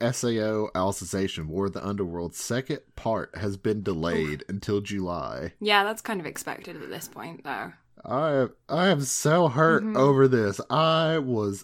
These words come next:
Speaker 1: a week away from finally getting past my cliffhanger. A week.
Speaker 2: A week. Yeah, that's a really last-minute delay.
Speaker 1: It really is. So I was really shocked by that one, but they might have just delayed it because I think now Japan's,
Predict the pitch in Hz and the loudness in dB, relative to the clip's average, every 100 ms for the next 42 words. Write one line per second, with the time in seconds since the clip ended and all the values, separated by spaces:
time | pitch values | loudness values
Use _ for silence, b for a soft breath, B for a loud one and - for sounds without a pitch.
0 | - 117 120 151 160 - - 127 143 135 | -4 -2 2 2 0 -4 2 4 6 6
1 | 123 85 80 110 113 120 131 131 143 143 | 4 4 0 -4 -6 -2 2 4 6 6
2 | 135 123 135 135 127 - 139 147 - - | 4 6 6 6 2 0 2 2 0 0
3 | 131 - 123 135 123 110 95 - - 156 | 0 0 0 0 0 -2 -2 -4 0 2
4 | 175 233 127 - 254 240 277 - 269 339 | 4 4 4 2 -4 -4 -6 -2 4 4
5 | 320 311 277 370 440 285 294 277 294 285 | 4 0 0 2 4 4 0 -2 -4 -6
6 | - 190 208 294 220 - - _ - - | -6 -6 -6 -6 -6 -8 -16 _ -4 -2
7 | 127 151 170 127 143 82 - 92 117 117 | 0 0 2 2 2 0 -4 -2 0 -2
8 | 78 80 82 120 151 101 - - 131 135 | -4 -10 -6 -4 -2 -4 -4 -4 -4 -4
9 | - 76 73 69 - 78 73 87 85 - | -6 -4 -4 -6 -6 -10 -8 -6 -8 -10
10 | _ 104 147 208 127 113 - 80 76 85 | _ -4 0 -2 -2 -4 -4 -4 -4 -2
11 | 80 65 - 78 98 85 85 80 - - | -2 -4 -6 -6 -4 -4 -4 -6 -8 -10
12 | 92 120 117 85 85 90 85 82 78 85 | -8 -6 -8 -6 -6 -2 -2 -4 -6 -6
13 | - 90 87 85 80 78 - - | -4 -4 -4 -6 -6 -8 -10 -12